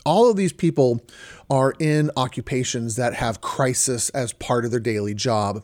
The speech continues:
And they have to learn how to compartmentalize their emotions, put 'em on the back burner so that they can cut the person out of the car in the middle of the intersection to save their life.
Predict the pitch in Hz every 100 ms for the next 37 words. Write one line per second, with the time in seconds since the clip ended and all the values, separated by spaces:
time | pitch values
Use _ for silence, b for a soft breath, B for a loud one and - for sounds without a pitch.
0 | - 139 120 127 160 - 165 143 - 127
1 | 117 120 120 117 117 - 117 101 131 -
2 | 117 131 143 131 135 131 160 151 123 -
3 | 127 - B B - 143 139 170 175 170
4 | 175 143 135 127 131 - B B - 170
5 | 143 123 135 143 - 156 151 147 139 -
6 | B _ - 156 - - 160 151 139 139
7 | 123 - - 170 147 131 127 131 139 135
8 | 127 139 170 - 127 - 135 - 151 -
9 | 131 127 120 117 120 123 92 -